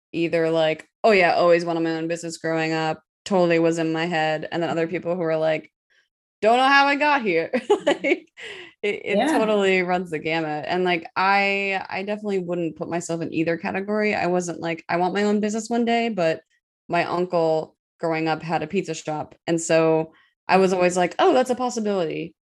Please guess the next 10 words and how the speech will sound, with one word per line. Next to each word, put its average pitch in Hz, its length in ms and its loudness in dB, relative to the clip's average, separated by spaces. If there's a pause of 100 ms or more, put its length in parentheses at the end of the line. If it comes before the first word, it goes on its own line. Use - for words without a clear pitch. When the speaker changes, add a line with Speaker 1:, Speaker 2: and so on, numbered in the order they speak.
Speaker 1:
Like, 220 140 4
I 240 60 6
think 311 160 2
I 240 80 4
had 196 260 2
the 175 80 0
confidence 170 720 -2
to 175 80 -8
be 165 160 -2
like, 160 320 -4